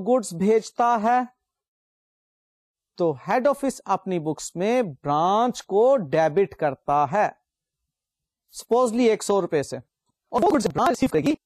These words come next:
تو اپنی بکس میں ہیڈ آفس کو کریڈٹ کرے گی اسی ایک سو روپے سے۔ سو جب ہیڈ آفس نے اپنی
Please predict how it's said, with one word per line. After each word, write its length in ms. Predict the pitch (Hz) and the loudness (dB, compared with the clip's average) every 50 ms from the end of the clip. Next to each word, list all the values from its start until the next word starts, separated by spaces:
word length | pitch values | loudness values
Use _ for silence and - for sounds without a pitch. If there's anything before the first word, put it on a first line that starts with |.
| _ _ - | _ _ -6
تو 80 | 214 - | -2 -2
اپنی 240 | 214 226 233 339 | -2 0 0 0
بکس 300 | 302 214 208 190 - - | 2 2 0 -2 -2 -2
میں 140 | 240 320 349 | 0 2 2
ہیڈ 180 | 285 196 240 302 | 2 2 2 0
آفس 260 | 247 - - 247 - | 0 0 -2 -4 -2
کو 100 | - 320 | 0 0
کریڈٹ 220 | - 185 160 165 170 | 0 2 0 0 2
کرے 120 | 220 220 | 0 0
گی 120 | 226 277 302 - _ _ _ _ - | 0 -2 -6 -8 _ _ _ _ -12
اسی 180 | 170 - 196 | -8 -4 -2
ایک 40 | 214 | 0
سو 100 | 233 233 | 0 0
روپے 200 | 226 - 240 233 | 0 2 0 0
سے۔ 100 | - 262 254 - _ _ _ _ _ _ _ _ _ _ _ _ _ _ _ _ | 0 -2 -8 -8 _ _ _ _ _ _ _ _ _ _ _ _ _ _ _ _
سو 120 | - 349 339 320 - - _ _ _ _ _ _ _ _ _ _ _ _ _ _ _ _ _ _ _ _ _ _ _ - | 0 2 2 2 2 -2 _ _ _ _ _ _ _ _ _ _ _ _ _ _ _ _ _ _ _ _ _ _ _ -12
جب 200 | 165 160 262 254 - - - | -2 -2 -2 -2 -2 -4 -2
ہیڈ 180 | 302 330 320 370 | -2 0 2 2
آفس 500 | 370 359 - - 302 208 - - - - _ _ _ _ _ _ _ _ _ _ _ _ - | 0 0 2 2 0 0 0 -2 -12 -14 _ _ _ _ _ _ _ _ _ _ _ _ -6
نے 300 | 160 185 233 294 330 302 233 156 160 _ _ _ _ _ _ _ _ _ _ _ _ _ _ _ _ _ _ _ _ _ _ _ _ _ _ _ _ - | 0 2 2 4 4 2 2 0 -4 _ _ _ _ _ _ _ _ _ _ _ _ _ _ _ _ _ _ _ _ _ _ _ _ _ _ _ _ -2
اپنی 340 | 185 208 - - 233 294 320 | -2 -2 -2 -2 -2 0 0